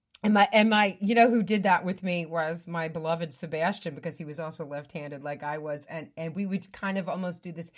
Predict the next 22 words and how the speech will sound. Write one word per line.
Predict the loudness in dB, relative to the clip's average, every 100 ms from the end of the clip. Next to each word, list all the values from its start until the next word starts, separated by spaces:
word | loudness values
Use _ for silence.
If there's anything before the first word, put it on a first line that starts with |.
| -10 -2
He | 0
was | 2
the | 4
only | 4 4
person | 0 0 0
who | -2
never | -2 -4 -6
made | -8 -12
fun | -12 -12
of | -12
me | -16 -16
for | -18
doing | -16 -14 -14
that, | -12 -12
actually. | -14 -16 -18 -20 _ _ -14
<laughs> | -14 -12 -14 -10 -10 -10 -16 -14 -14 -14 _ -20 -20 -10 -8 -8
So | -8 -4 -2 -2 -6 _ -20
it's | -18 -18 _ -4
always | -4 -4
a | -6
blessing. | -8 -6 -8 -12 -14 -18 2
But | 4 4